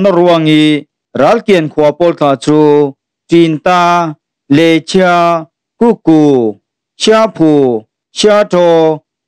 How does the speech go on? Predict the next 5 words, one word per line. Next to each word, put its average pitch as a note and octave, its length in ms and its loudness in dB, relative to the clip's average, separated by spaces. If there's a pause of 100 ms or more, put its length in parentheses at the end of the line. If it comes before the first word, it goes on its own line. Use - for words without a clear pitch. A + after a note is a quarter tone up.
A E3+ 80 -2
si G#3+ 260 0
si, E3 640 2 (240)
Yi E3+ 280 0
sin, D3+ 600 0